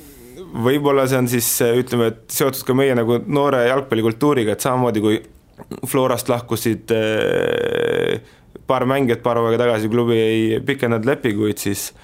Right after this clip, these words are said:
siis, eh, tegelikult see on ju jalgpalli, puhas jalgpalli osa, et, eh, igal pool maailmas nähakse seda, kus, eh, mängijale ei pakuta uut lepingut, eh,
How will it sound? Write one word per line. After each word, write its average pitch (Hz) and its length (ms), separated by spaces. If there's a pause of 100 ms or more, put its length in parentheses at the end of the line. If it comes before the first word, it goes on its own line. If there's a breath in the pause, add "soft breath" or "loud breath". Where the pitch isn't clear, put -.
(200 loud breath)
siis, 113 380 (100)
eh, 104 640 (720 soft breath)
tegelikult 123 420
see 123 140
on 113 80
ju 113 80
jalgpalli, 123 520 (400)
puhas 147 260
jalgpalli 135 360
osa, 127 300 (420 loud breath)
et, 113 340
eh, 113 240 (220)
igal 135 200
pool 139 200
maailmas 123 400
nähakse 117 340
seda, 113 220
kus, 107 280
eh, 110 220
mängijale 117 380
ei 117 40
pakuta 135 360
uut 131 160
lepingut, 120 600
eh, 113 300